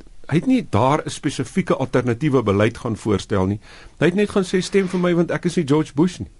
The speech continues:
En hy het net George Bush en alles wat hy gedoen het genadeloos aangeval en so het sy party gevorder en hy het met, "Wat ons is die verandering wat,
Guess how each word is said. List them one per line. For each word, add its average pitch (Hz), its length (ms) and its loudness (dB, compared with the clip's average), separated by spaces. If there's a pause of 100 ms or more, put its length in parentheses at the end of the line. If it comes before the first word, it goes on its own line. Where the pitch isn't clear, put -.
(540)
En 151 100 4
hy 156 60 6
het 160 120 2
net 202 200 0
George 143 300 2
Bush 170 300 0
en 135 200 0
alles 175 220 2
wat 175 140 -4
hy 160 60 -2
gedoen 139 280 -2
het 147 140 0
genadeloos 135 800 2
aangeval 135 600 -2 (220)
en 156 100 -2
so 196 160 0
het 180 120 2
sy 180 140 -2
party 160 400 -2
gevorder 156 560 0
en 139 160 2
hy 127 60 4
het 135 140 0
met, 156 140 -2 (600)
"Wat - 260 2
ons 135 200 2
is 143 80 0
die 135 140 -2
verandering 131 520 2
wat, 110 200 0